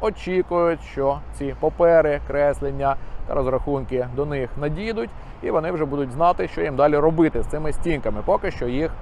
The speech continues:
подрібнюють, як ми бачимо. Ну і оскільки я вже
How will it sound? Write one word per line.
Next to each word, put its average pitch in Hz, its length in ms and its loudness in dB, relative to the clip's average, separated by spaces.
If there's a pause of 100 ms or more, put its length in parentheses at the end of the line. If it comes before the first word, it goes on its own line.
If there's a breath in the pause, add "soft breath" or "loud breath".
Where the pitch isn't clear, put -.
(120)
подрібнюють, 104 560 -2
як 98 120 -6
ми 104 80 -6
бачимо. 104 420 -4 (400)
Ну 247 80 2
і 233 40 8
оскільки 208 440 4
я 202 120 8
вже 180 340 6